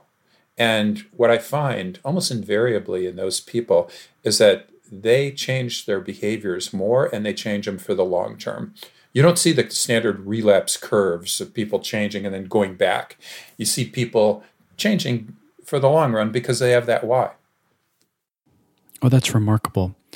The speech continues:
Speaker 2: So in the context of service to others and wrapping up this incredible conversation, could you tell us what you're working on and, uh, any other last comments that you may have before you go off and continue to fulfill your sense of purpose?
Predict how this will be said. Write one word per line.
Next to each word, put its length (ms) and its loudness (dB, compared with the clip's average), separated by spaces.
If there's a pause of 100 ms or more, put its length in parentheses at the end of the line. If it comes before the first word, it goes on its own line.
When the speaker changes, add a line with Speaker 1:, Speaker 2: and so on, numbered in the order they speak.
(300)
Speaker 2:
So 140 4
in 60 10
the 80 6
context 640 2
of 540 4 (460)
service 460 4
to 120 -2
others 380 4
and 80 -2
wrapping 360 0
up 160 -8
this 220 -4
incredible 400 0
conversation, 840 0 (720)
could 140 -2
you 60 2
tell 220 6
us 280 4 (440)
what 220 6
you're 100 4
working 320 4
on 280 6
and, 420 0
uh, 200 0
any 180 4
other 140 4
last 340 2
comments 420 0
that 180 -2
you 60 -4
may 140 2
have 400 0 (240)
before 260 4
you 80 8
go 160 6
off 240 2
and 160 -2
continue 400 2
to 100 0
fulfill 360 0
your 120 2
sense 320 -2
of 300 -6
purpose? 460 0